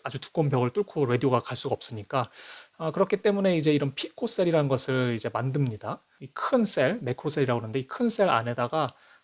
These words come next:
이렇게 설치를 하죠. 자, 근데 이렇게 설치를 했을 때 사실은 이 시그널은 이 안에서만 존재하면은 참 좋겠는데 뭐 항상 그런 경우가 안 생기죠. 그쵸?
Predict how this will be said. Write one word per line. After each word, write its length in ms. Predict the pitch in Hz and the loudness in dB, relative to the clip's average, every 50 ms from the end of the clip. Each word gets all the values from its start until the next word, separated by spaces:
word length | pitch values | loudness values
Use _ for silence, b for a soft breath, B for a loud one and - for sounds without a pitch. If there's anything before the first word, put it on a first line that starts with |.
| b | b
이렇게 180 | - 147 147 147 | -6 -4 -4 -2
설치를 340 | - 220 214 214 - 180 156 | 0 2 2 2 2 2 2
하죠. 300 | 180 180 - 123 101 101 _ b b b b b | 2 2 0 -4 -6 -6 _ b b b b b
자, 120 | b - 175 | b -4 -2
근데 520 | 180 196 196 196 214 202 170 135 - - _ _ _ _ _ _ - | -2 0 4 6 6 6 6 6 2 -2 _ _ _ _ _ _ -6
이렇게 180 | - - - | -6 -4 -4
설치를 280 | - - 247 - - 226 | -4 -4 -2 0 4 4
했을 200 | 262 - 262 214 | 4 4 2 0
때 80 | 190 | -2
사실은 560 | 160 - - 220 - - 170 165 156 156 147 139 | -2 0 0 -2 0 2 4 4 6 6 4 2
이 140 | 135 151 | 0 0
시그널은 720 | 139 - - 247 254 254 240 220 190 151 151 151 147 139 - | 0 0 0 2 2 4 6 6 6 4 4 2 2 0 0
이 140 | 143 143 147 | 0 0 0
안에서만 720 | - 120 123 127 151 190 190 - 190 175 156 147 143 135 | 2 2 2 4 2 2 2 0 0 0 0 0 0 -2
존재하면은 760 | 127 - 135 135 127 143 131 185 214 202 180 151 135 127 120 | -2 -4 -4 -4 -2 -2 -2 -2 0 0 0 0 0 -2 -2
참 160 | - - 147 | -4 -6 -8
좋겠는데 640 | 143 - _ - 120 120 113 110 107 117 135 135 117 - b b b b b b b b b b b _ | -8 -8 _ -12 -10 -8 -8 -8 -6 -4 -4 -4 -4 -6 b b b b b b b b b b b _
뭐 320 | - 143 127 120 117 120 | -12 -8 -8 -6 -4 -6
항상 300 | - - 269 262 285 226 | -6 -4 -4 -2 -2 -2
그런 200 | 208 - 170 175 | 0 0 0 0
경우가 380 | 165 151 143 139 139 135 127 104 | 2 4 4 4 6 4 4 4
안 60 | 101 | 2
생기죠. 520 | 113 - 139 143 117 107 - - 95 92 - _ _ _ _ _ _ _ _ | 0 0 0 0 -2 -4 -6 -10 -12 -14 -16 _ _ _ _ _ _ _ _
그쵸? 260 | _ - - 165 220 | _ -16 -14 -14 -14